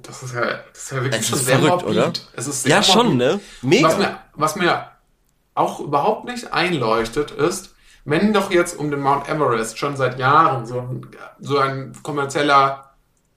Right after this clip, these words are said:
Speaker 1: Aufwand betrieben wird, um da
Speaker 2: Mhm.
Speaker 1: quasi, um das zu melken, das ist ganze, diesen ganzen Berg, als höchsten
Speaker 2: Ja.
Speaker 1: Berg der Welt. Ist es ja,
Speaker 2: Ja.
Speaker 1: glaub ich, oder? Ja.
Speaker 2: Ja,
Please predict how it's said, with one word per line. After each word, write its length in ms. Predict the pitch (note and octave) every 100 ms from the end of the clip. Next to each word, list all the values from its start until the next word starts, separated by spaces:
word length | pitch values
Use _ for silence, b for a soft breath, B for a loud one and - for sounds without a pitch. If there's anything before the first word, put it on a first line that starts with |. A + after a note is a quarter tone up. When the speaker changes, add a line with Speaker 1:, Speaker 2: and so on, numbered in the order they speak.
| _ _ _
Speaker 1:
Aufwand 420 | D3+ F3 E3 C#3+
betrieben 440 | C3 C#3 D#3 D3+ C#3
wird, 480 | C#3 C3+ C3 - -
um 220 | C#3+ C#3
da 260 | C3+ C3
Speaker 2:
Mhm. 80 | B2+
Speaker 1:
quasi, 300 | B2 C3 C3 C3
um 120 | C3+
das 260 | C3 - - -
zu 100 | D3
melken, 480 | C3+ B2 B2+ B2 B2+
das 120 | B2
ist 160 | A#2+ -
ganze, 340 | B2+ A#2+ A#2
diesen 220 | A2+ A#2
ganzen 300 | A#2+ A#2 A#2+
Berg, 420 | A2+ A2 A#2 - - _
als 160 | - C3
höchsten 200 | C3+ A#2
Speaker 2:
Ja. 60 | G#2+
Speaker 1:
Berg 240 | A#2+ A2+
der 120 | -
Welt. 300 | - - - - -
Ist 140 | C3+ B2+
es 80 |
ja, 100 | B2
Speaker 2:
Ja. 40 | F2+
Speaker 1:
glaub 220 | B2+ B2+
ich, 100 | C3
oder? 180 | E3 G3
Ja. 220 | - -
Speaker 2:
Ja, 120 | -